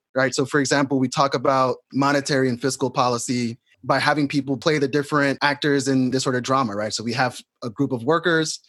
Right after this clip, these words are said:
we have a group of capitalists, we have commercial banks, uh, and we'll often name them. So it'll be Bank of America or Washington Mutual.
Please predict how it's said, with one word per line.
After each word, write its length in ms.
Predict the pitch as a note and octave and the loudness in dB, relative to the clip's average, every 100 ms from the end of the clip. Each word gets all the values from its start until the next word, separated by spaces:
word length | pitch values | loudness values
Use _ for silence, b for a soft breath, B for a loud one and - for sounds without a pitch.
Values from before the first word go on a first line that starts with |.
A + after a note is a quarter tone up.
| b b | b b
we 40 | A#2 | -12
have 60 | |
a 40 | A2+ | -8
group 160 | A#2+ | -8
of 100 | A2+ | -6
capitalists, 640 | - D#3+ E3 D3+ C#3+ C#3 A#2 | 0 0 2 2 2 0 -2
we 100 | A#2+ | -2
have 200 | A2+ - | -2 -2
commercial 400 | B2 E3 - D3 | 0 0 0 0
banks, 480 | D3+ D3+ C#3+ - - b b _ B2+ | 2 2 0 -6 -10 b b _ -2
uh, 140 | A#2+ | 0
and 120 | A#2+ | 0
we'll 100 | B2+ | 2
often 300 | C3 C3 C3 | 2 2 0
name 200 | B2+ D3 | 2 2
them. 180 | C#3+ C3+ | 2 0
So 100 | C3 | 0
it'll 100 | B2 | -4
be 80 | A#2 | -4
Bank 240 | G#2+ A#2+ | -2 -4
of 80 | A#2+ | -2
America 480 | A#2+ D3+ D#3 C#3+ C3+ | 0 0 2 0 0
or 140 | B2+ | 0
Washington 460 | A2+ A#2+ B2 A#2 A#2+ | 0 -2 -2 -6 -2
Mutual. 640 | C#3+ C#3 D3 C#3 C3 B2+ | -2 -2 -2 0 0 -2